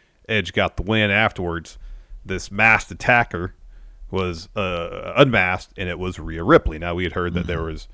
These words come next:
Speaker 1: uh, rumors, uh, when Ed first started forming this Judgment Day stable that Rhea was amongst the names, uh, considered to join it. It's happened
Speaker 2: Yeah.
Speaker 1: now. Um, it's, I think it's a pretty good addition. Rhea is a really good heel.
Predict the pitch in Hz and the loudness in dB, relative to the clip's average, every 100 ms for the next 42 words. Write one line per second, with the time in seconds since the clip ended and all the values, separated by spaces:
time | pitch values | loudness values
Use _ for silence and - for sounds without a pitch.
0 | - _ - - 85 80 - 104 92 87 | -20 _ -10 -6 -6 -6 -4 -2 -2 -4
1 | 82 - - _ _ - 85 85 80 80 | -6 -12 -20 _ _ -8 -6 -4 -6 -8
2 | 90 92 101 104 90 - - 98 - - | -8 -6 2 2 2 -4 -4 -4 -2 2
3 | 104 85 - - 135 123 101 85 - - | 2 0 -6 4 6 6 4 -2 -8 -6
4 | 92 - 92 98 87 90 82 87 - - | -6 -4 0 0 0 -4 -4 -6 -6 -6
5 | 85 85 82 82 87 95 90 90 85 87 | -6 -4 -6 -6 -4 -4 -2 -2 -4 -4
6 | 87 - - _ _ _ 92 95 90 - | -6 -10 -18 _ _ _ -4 -2 -2 -6
7 | - 92 82 - 87 95 87 - 92 82 | -8 -4 -4 -6 -4 -2 -4 -6 -8 4
8 | 117 143 131 - _ _ _ _ - - | 6 8 6 0 _ _ _ _ -8 2
9 | 131 - 110 107 101 95 - _ _ _ | 4 4 4 2 0 -2 -8 _ _ _
10 | _ - 104 92 90 90 85 78 110 98 | _ -4 0 2 2 2 0 -4 -4 -6
11 | - 101 87 95 - - 101 87 87 80 | -4 -4 -2 -2 -2 -2 -2 -2 -2 0
12 | 104 - 107 98 98 95 90 90 95 90 | 0 0 -2 2 4 2 0 0 0 0
13 | 95 87 101 104 | -2 0 0 0